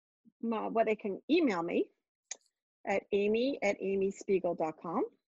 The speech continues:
If you email me, we can chat, or you can check me out on Instagram. My Instagram is, I have two, A Spiegel One, which is more arts and,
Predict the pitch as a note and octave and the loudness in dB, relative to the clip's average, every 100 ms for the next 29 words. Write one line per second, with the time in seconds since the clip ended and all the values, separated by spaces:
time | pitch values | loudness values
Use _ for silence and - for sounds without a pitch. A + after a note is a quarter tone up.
0 | _ - - G3 G#3+ G#3+ A3 A3+ C4 C4+ | _ -10 -6 -6 -2 -2 0 0 0 2
1 | A3 - G3 G3 F#3+ G#3 A#3 E4+ - G3+ | 0 -2 -4 -4 -4 -2 -2 -2 0 2
2 | G#3 G3+ G3+ G3 G#3 G3 G3 F#3 A#3 A3+ | 4 4 2 -2 -6 -4 -4 -2 -6 -2
3 | A#3 A3 G#3+ G#3 F#3+ C4 - - A3+ F#3 | 0 2 0 -2 -2 -2 -2 -4 0 2
4 | G3+ G4 - A3 - A#3 - C#4+ A#3+ A3+ | 2 -2 -6 -16 -10 -10 -8 -4 -2 -2
5 | G#3+ G#3 G#3 _ _ _ _ - C#4 - | -4 -4 -6 _ _ _ _ -2 -2 0
6 | A3+ G#3+ F#4 _ G#3+ G#3+ - C#4 C#4 C#4 | 2 2 0 _ 0 0 2 -2 2 2
7 | A3+ G3+ C4+ D#4 - - A3+ A3 G3+ G3+ | 0 -2 -4 -4 -10 -8 -8 -4 -4 -4
8 | - G3+ B3+ - G#3+ | -2 0 -2 -4 -4